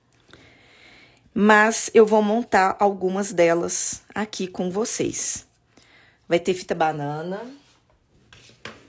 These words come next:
Vai ter cola normal. Olha só, gente, uma das coisas que eu usei muito neste, neste,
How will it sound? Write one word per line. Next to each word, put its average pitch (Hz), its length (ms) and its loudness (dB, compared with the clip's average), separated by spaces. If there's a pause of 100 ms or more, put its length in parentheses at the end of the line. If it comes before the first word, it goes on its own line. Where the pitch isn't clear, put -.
(3250)
Vai 165 320 0
ter 208 140 -6
cola 165 300 0
normal. 143 680 -4 (800)
Olha 208 160 4
só, 165 280 0
gente, 175 360 -2
uma 226 140 -2
das 240 160 -2
coisas 196 320 -2
que - 100 -6
eu 190 80 2
usei 202 240 0
muito 226 840 -4
neste, 151 1200 -6 (3250)
neste, 151 1300 -6